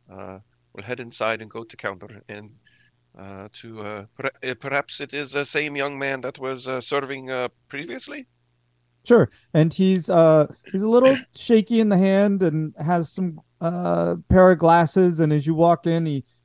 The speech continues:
Speaker 2: he puts his glasses down on his nose. He kinda squints at you, puts them back on his head, and he says, Oh, um, I, I, I, I remember you. I, I, you, you,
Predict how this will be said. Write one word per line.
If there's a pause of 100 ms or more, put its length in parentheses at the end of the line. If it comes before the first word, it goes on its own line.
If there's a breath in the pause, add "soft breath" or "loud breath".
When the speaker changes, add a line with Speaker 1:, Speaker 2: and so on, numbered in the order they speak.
Speaker 2:
he
puts
his
glasses
down (400)
on
his
nose.
He
kinda
squints
at
you,
puts
them
back (140)
on
his
head,
and (340 soft breath)
he
says, (280 soft breath)
Oh, (640)
um, (440)
I, (240)
I, (240)
I, (200)
I
remember
you. (260)
I,
I, (240)
you, (320)
you,